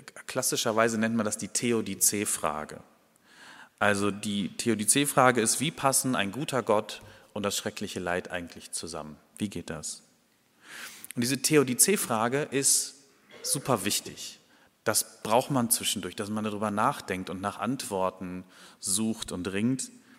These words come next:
Aber diese Theodizee-Frage findet in einem Elfenbeinturm statt. Theodizee ist Reden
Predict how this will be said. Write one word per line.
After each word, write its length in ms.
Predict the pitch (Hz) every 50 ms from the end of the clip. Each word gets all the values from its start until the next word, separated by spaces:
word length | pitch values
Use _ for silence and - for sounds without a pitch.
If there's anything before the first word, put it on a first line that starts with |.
| - - - - - - - _ _ _ _ _ _ - -
Aber 640 | - 131 139 156 135 117 117 123 139 151 165 - - - - -
diese 200 | - 104 104 107
Theodizee-Frage 1080 | - - - - 113 104 101 95 98 - - - 147 160 156 - - 110 98 101 95 98
findet 720 | - - - - 131 131 123 117 117 127 123 - - - - - - _ _ _
in 120 | 117 113
einem 120 | 113 117 113
Elfenbeinturm 1200 | 113 131 151 151 - - 123 92 - 85 80 80 82 85 - - - - - 95 85 78 85 82
statt. 540 | - - - - 78 73 - - - - - _ _ _ _ _ _ _ _ _ _ _ _ _ - - - - - - _ _
Theodizee 640 | - - 127 127 120 123 120 - - 160 165 165 160
ist 400 | - 131 123 120 - - - - 107 110
Reden 520 | 120 131 131 135 127 131 123 127 123 -